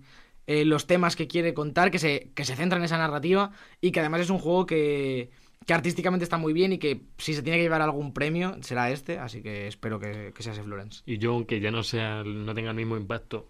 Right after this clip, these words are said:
Speaker 2: se lo voy a querer dar a Life is Strange dos, que ha estado nominado solamente con un capítulo en varias categorías y yo creo que por... No
Speaker 1: Por
Speaker 2: sé,
Speaker 1: dárselo,
Speaker 2: yo
Speaker 1: ¿no? Ya por
Speaker 2: No, no, yo, el primero sí que tuvo impacto y yo creo que este, pues, lo, lo acabará teniendo. Entonces,
Speaker 1: Bueno, ese, ese
Speaker 2: cuando
Speaker 1: tema
Speaker 2: acabe,
Speaker 1: adolescente.
Speaker 2: porque...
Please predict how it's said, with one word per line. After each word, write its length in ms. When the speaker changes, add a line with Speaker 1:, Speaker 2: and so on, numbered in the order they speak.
Speaker 2:
se 120
lo 100
voy 80
a 60
querer 280
dar 140
a 100
Life 240
is 100
Strange 460
dos, 300
que 300
ha 60
estado 220
nominado 400
solamente 280
con 80
un 120
capítulo 460
en 140
varias 280
categorías 640
y 40
yo 100
creo 200
que 200
por... 500
No 440
Speaker 1:
Por 120
Speaker 2:
sé, 20
Speaker 1:
dárselo, 280
Speaker 2:
yo 40
Speaker 1:
¿no? 60
Ya 120
por 140
Speaker 2:
No, 280
no, 180
yo, 360
el 160
primero 460
sí 160
que 100
tuvo 220
impacto 380
y 60
yo 120
creo 160
que 60
este, 240
pues, 280
lo, 180
lo 60
acabará 260
teniendo. 460
Entonces, 260
Speaker 1:
Bueno, 140
ese, 140
ese 100
Speaker 2:
cuando 200
Speaker 1:
tema 120
Speaker 2:
acabe, 140
Speaker 1:
adolescente. 300
Speaker 2:
porque... 40